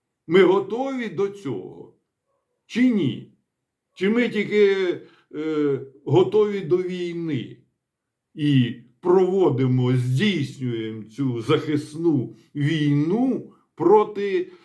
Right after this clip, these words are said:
е, оцього супостата, який прийшов на нашу землю нас убивати? А чи ми готові до,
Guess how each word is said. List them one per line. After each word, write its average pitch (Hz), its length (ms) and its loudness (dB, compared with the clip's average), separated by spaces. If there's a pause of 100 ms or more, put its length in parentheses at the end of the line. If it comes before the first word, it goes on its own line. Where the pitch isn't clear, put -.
(200)
е, 139 440 2
оцього 175 520 2
супостата, 131 800 -6
який 101 340 -10
прийшов 101 540 -10
на 95 120 -10
нашу 92 400 -12 (240)
землю 110 640 0
нас 117 320 -6
убивати? 98 1000 -6 (1160)
А 123 120 -2
чи 127 220 -2
ми 151 160 0
готові 127 880 -2 (360)
до, 120 560 2